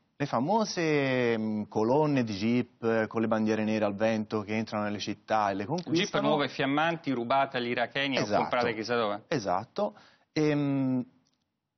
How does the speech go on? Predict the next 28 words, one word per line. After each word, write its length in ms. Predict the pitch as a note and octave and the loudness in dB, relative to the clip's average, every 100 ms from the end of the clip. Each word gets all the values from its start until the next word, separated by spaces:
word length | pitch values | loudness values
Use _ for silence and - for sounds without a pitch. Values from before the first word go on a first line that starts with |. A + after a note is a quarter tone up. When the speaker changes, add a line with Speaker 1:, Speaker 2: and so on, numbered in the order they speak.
| _ | _
Speaker 1:
queste 320 | - A#3 - E3+ | -2 -2 0 0
colonne 300 | F3+ G3 A3 | 2 0 0
qua 140 | F3+ | 0
non 160 | E3+ D3+ | 2 0
si 120 | D#3+ | 2
vedono 280 | D3 C3 A#2 | 2 2 -2
più. 280 | G#2+ F#2 F2 _ _ _ _ _ _ _ | -2 -4 -6 _ _ _ _ _ _ _
Eh, 320 | B2+ A#2+ B2 | 0 2 2
adesso, 880 | F#3 G#3+ G#3+ - - G#3 G3+ F#3+ - | 2 0 0 -4 0 4 4 2 -2
eh, 400 | D3+ D3+ C#3+ C#3 D3+ - | 0 2 0 -2 -6 -6
l'isis 380 | F3+ F#3+ E3 D#3 | -2 0 -2 -4
è 20 | |
stato 300 | - D3+ D3+ | -4 -4 -2
costretto 360 | E3 E3 D#3+ | -4 -4 -2
quasi 220 | D3 D3+ C3+ | 0 0 0
a 40 | |
una 80 | C3+ | 0
guerra 200 | C#3 B2+ | 2 0
di 60 | |
posizione, 720 | A#2 A#2 A2 - F#2+ F2+ F#2+ G#2+ | 0 -2 -2 -4 -6 -6 -6 -4
tant'è 280 | F3 E3 | -4 -2
vero 300 | F3+ G3+ F#3+ D3 | -4 0 0 0
che 320 | C#3+ B2+ A#2+ | 0 0 -2
i 80 | C3 | -4
tre 160 | - E3+ | -4 -4
capisaldi, 680 | C#3+ B2+ A#2 G2+ F2+ F2 | -4 -4 0 0 0 -6
che 120 | - | -10
sono 500 | A2 - A2+ G#2+ G2 | -6 -2 0 0 -2